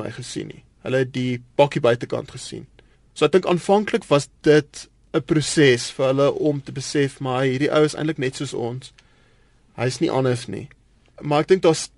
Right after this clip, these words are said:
sekere mense aanvaar dit. As hulle my binne in, die persoon binne in my kan ontmoet, dan gaan ons aan. Ons gaan kyk na shows, ons gaan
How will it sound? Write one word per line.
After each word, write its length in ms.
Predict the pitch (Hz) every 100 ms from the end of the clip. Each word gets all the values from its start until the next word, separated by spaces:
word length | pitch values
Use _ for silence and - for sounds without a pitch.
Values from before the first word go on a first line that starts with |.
| _
sekere 380 | - 190 175 180
mense 720 | 135 135 - 151 135 131 127 - _ _ _
aanvaar 460 | 151 139 202 156 131
dit. 320 | 107 - - _ -
As 120 | 131
hulle 140 | 156
my 220 | 147 139 139
binne 360 | 143 160 165
in, 160 | 143 127 -
die 80 | 131
persoon 300 | 147 190 151
binne 240 | 139 151
in 140 | 147 127
my 300 | 120 113 -
kan 160 | 135 127
ontmoet, 440 | 123 127 127 - _ _ _
dan 120 | - 151
gaan 180 | 196
ons 120 | 196 196
aan. 300 | 196 117 -
Ons 540 | 123 - - - - _ _
gaan 420 | - 151 147 147
kyk 300 | 139 156 151
na 400 | 151 143 139 131
shows, 560 | 131 139 139 139 139 -
ons 240 | 123 123
gaan 420 | - 131 135 127